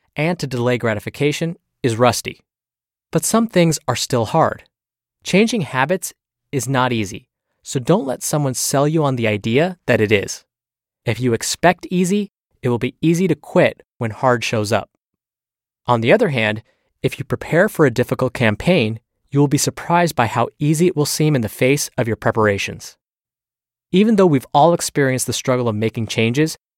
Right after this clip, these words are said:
we continue to harbor hope that dramatic change can be as easy and magical as winning a lottery. Ironically, when we give up on hoping for effortless change and results in our lives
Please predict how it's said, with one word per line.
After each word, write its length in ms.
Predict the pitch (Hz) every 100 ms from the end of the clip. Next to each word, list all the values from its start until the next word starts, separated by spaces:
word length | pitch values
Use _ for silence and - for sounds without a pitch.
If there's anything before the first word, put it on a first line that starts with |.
| _ -
we 80 |
continue 400 | 143 123 160 180
to 80 | 156
harbor 340 | - 139 151 139
hope 340 | - 143 - _ _ -
that 100 | 123
dramatic 460 | 117 110 127 160
change 320 | - 156 165 -
can 160 | 120
be 100 | 113
as 140 | 107 -
easy 320 | 143 151 160
and 140 | 113
magical 520 | 107 117 151 151 156 -
as 100 | -
winning 280 | 117 113 113
a 40 |
lottery. 440 | 104 107 101 - - _ _ _ _ _ _ _
Ironically, 640 | 147 170 220 185 107 - _ _
when 140 | 127
we 100 | 127
give 180 | 123 175
up 180 | 208 -
on 120 | 135
hoping 320 | 110 143 156
for 160 | 139 -
effortless 460 | 131 - 160 151 -
change 320 | - 127 131
and 100 | 117
results 380 | 107 104 117 139
in 60 | 143
our 100 | 147
lives 380 | 147 160 -